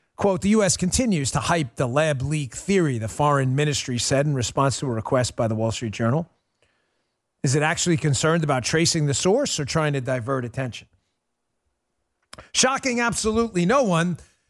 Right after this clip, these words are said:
the Chinese Communist Party and the killers over there don't want it getting out there that this may have leaked from a lab after gain-of-function experiments. So what do they do? They use Coffee Boy and the U S media to crush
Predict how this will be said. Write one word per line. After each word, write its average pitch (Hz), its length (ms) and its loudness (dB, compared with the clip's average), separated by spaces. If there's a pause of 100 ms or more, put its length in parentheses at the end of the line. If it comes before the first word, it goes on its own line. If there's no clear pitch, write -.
(120)
the - 80 -4
Chinese 190 420 2
Communist 170 500 2
Party 151 300 2
and 151 100 -2
the 131 60 -6
killers 175 400 0
over 117 180 -4
there 127 180 -2
don't 226 300 0
want 311 280 2 (380)
it 143 120 -4
getting 139 280 0
out 120 260 -2
there 139 160 4
that 135 140 0
this 135 200 -2
may 143 140 2
have 127 180 -2
leaked 143 320 -2
from 135 200 0
a 120 60 0
lab 151 400 2
after 139 280 -4
gain-of-function 139 720 -2
experiments. 113 640 -8 (720)
So - 120 0
what 302 140 6
do 339 60 -4
they 330 120 4
do? 349 240 2 (420)
They 220 100 4
use 220 320 2
Coffee 208 400 2
Boy 104 300 -4 (360)
and 147 160 2
the 147 80 2
U 156 220 2
S 156 200 0
media 156 380 0 (1800)
to - 80 -14
crush - 840 -2